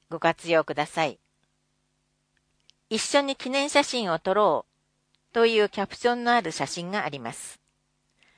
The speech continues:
鶴ヶ島のバックパネルの前で、三位のメダルをかけたツルゴンのイラストパネルが写っている写真です。第三弾、三位入賞記念、二千二十一年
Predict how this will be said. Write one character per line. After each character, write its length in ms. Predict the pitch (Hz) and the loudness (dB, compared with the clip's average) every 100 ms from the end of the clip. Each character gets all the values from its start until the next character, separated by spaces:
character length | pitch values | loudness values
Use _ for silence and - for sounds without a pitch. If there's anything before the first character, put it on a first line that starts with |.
| _ _ _ _ | _ _ _ _
鶴 260 | - 208 240 | -2 4 6
ヶ 140 | 269 | 4
島 240 | - 208 175 | 0 -2 0
の 180 | 151 143 | 0 2
バ 160 | 147 | 0
ッ 20 | 151 | 0
ク 120 | 247 | -2
パ 160 | 247 | -2
ネ 120 | 240 190 | 0 -2
ル 120 | 151 | -2
の 100 | 143 | -4
前 240 | 151 147 | -2 -2
で、 220 | 139 123 - _ _ _ | 0 -4 -4 _ _ _
三 380 | _ - 247 247 | _ 0 0 2
位 60 | 202 | -2
の 120 | 160 | -4
メ 140 | 143 | -4
ダ 160 | 156 185 | 0 2
ル 120 | 202 | 4
を 60 | 196 | 2
か 160 | 208 | 0
け 140 | 202 185 | -2 0
た 240 | 131 127 - | 0 0 -2
ツ 160 | - 233 | -6 2
ル 120 | 226 | 2
ゴ 160 | 190 151 | 2 -2
ン 60 | |
の 120 | 139 | -4
イ 100 | 131 | -2
ラ 120 | 175 214 | 0 -2
ス 100 | - | -4
ト 120 | 220 | -4
パ 140 | 226 | -2
ネ 140 | 208 190 | -2 -2
ル 100 | 180 | -2
が 160 | 208 - | -4 -6
写 200 | 170 180 | -8 -10
っ 40 | |
て 220 | - 165 | -4 -4
い 60 | 160 | -2
る 80 | 196 | -4
写 160 | 143 | -8
真 240 | 135 139 123 | -10 -14 -12
で 140 | 127 | -12
す。 260 | - - - _ _ _ _ _ _ _ _ _ _ _ _ _ _ _ _ _ _ _ _ _ _ | -12 -16 -20 _ _ _ _ _ _ _ _ _ _ _ _ _ _ _ _ _ _ _ _ _ _
第 280 | 185 240 180 | 4 4 2
三 360 | - 185 190 | -2 -2 0
弾、 300 | 180 175 156 _ _ _ _ _ _ | 0 0 -4 _ _ _ _ _ _
三 440 | - - 254 240 190 | -10 2 2 2 -4
位 40 | |
入 240 | 175 226 | -4 -4
賞 260 | 240 233 226 | 0 2 2
記 160 | - 208 | 0 -4
念、 280 | 160 117 _ _ _ _ | -4 -6 _ _ _ _
二 120 | 185 | -10
千 280 | 226 247 214 | -2 -2 0
二 140 | 226 | -4
十 240 | 202 190 160 | -2 0 0
一 220 | 151 180 | -4 -8
年 320 | 175 135 120 | -6 -6 -8